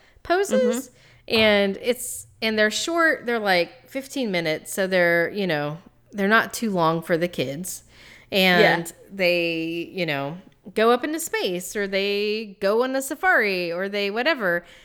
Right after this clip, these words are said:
Speaker 1: And the kids just love it and really eat it up. So it's been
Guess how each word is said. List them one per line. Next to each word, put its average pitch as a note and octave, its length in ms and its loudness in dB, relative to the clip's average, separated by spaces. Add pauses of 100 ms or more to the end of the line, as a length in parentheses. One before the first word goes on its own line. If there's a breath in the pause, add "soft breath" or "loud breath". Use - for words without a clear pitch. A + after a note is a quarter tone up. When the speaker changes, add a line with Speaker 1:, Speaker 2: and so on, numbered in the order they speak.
(160 loud breath)
Speaker 1:
And F3+ 600 0
the F#3+ 160 -6
kids G3 420 -2 (100)
just D#3+ 440 -2
love F#3+ 520 2
it D#3+ 400 -2
and D#3+ 760 -2 (320)
really F3+ 480 2
eat E3 200 -2
it D3+ 100 0
up. D#3 320 -4
So D3+ 560 2 (500 loud breath)
it's - 480 -2
been D#3 680 2